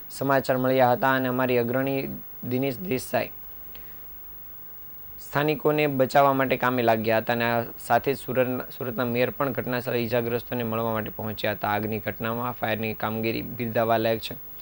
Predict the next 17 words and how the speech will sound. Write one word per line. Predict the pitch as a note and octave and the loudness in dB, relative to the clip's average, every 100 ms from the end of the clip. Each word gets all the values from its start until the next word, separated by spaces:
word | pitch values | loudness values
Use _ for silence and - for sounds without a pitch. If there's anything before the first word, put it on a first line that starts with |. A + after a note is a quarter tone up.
| - - - - - - | -14 -12 -12 -12 -12 -6
ઈજાગ્રસ્તોને | B2+ C#3+ C#3 C#3 C#3 - C#3+ C#3 | 0 6 6 6 4 2 0 2
તાત્કાલિક | B2+ B2+ - C3+ B2 | 4 4 4 0 2
સારવાર | B2+ C3 B2 | 4 6 4
મળે | B2 B2+ | 4 2
તે | B2 B2+ | 2 0
માટેની | B2 A#2+ B2+ B2+ A#2+ | 0 -2 -2 -2 -2
જરૂરી | A2+ A#2+ C3 | 0 0 0
સૂચનાઓ | A#2+ B2 A#2 C3 A#2 | -2 -6 -4 0 0
આપી | A2+ A#2+ | 0 0
દેવામાં | A2+ A2 G#2 | 0 0 -2
આવી | G#2 | -4
છે | G#2 A#2+ | -4 -4
અને | |
બધા | A2 G#2 A#2+ | -4 0 2
દર્દીઓ | A2+ A2+ A2 A#2 | 2 2 0 -4
સ્ટેબલ | A2 - G#2+ G#2+ | -4 -4 -4 -4
છે. | - | -4